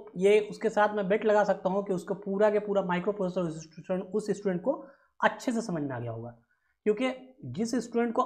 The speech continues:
concept अगर my instruction, जितने भी इंस्ट्रक्शन अभी तक हम लोगों ने पढ़ा है microprocessor में,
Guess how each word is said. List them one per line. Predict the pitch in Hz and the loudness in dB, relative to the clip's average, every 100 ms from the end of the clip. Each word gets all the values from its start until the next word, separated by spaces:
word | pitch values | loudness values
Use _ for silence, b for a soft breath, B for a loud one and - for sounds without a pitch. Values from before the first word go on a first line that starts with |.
| - | 0
concept | 190 185 254 254 | -2 -2 -4 0
अगर | 233 226 220 - | 2 2 0 -2
my | 170 190 | -2 -2
instruction, | 185 175 - 202 247 240 | -4 -4 0 0 0 0
जितने | 190 233 | 0 0
भी | 226 | 0
इंस्ट्रक्शन | 202 208 202 214 | 0 -2 -4 -4
अभी | 202 | -4
तक | 196 190 | -4 -4
हम | 185 | -4
लोगों | 190 | -6
ने | 190 | -6
पढ़ा | 180 190 214 | -4 -2 0
है | 170 175 | -2 -4
microprocessor | 151 139 151 143 151 | -6 -8 -6 -6 -4
में, | 233 | -4